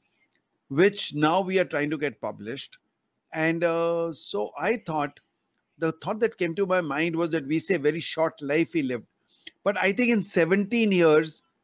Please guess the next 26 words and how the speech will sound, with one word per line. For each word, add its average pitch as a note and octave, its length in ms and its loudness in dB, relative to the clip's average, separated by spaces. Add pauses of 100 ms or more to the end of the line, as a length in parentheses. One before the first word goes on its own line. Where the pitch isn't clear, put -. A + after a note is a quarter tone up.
(420)
he A3 180 0
probably G#3 680 2
lived F#3 420 -2
a F#3 100 -2
more F#3 420 -2
quality E3+ 640 -4
life D3 420 -4
than D#3 220 -4
many F3 240 0
people E3 440 -4
would D#3 300 -6
live D#3 220 2
in D#3 160 -4
fifty D#3 380 -8
to C#3+ 120 -6
sixty C3 360 -12
years. A2 340 -14 (400)
And D3+ 180 -2
that's D#3+ 320 0
why E3 340 2
I E3 100 2
paid D3 300 0
the D#3+ 100 2
tribute D#3 600 2 (300)
to A3 100 -2
the G3 240 0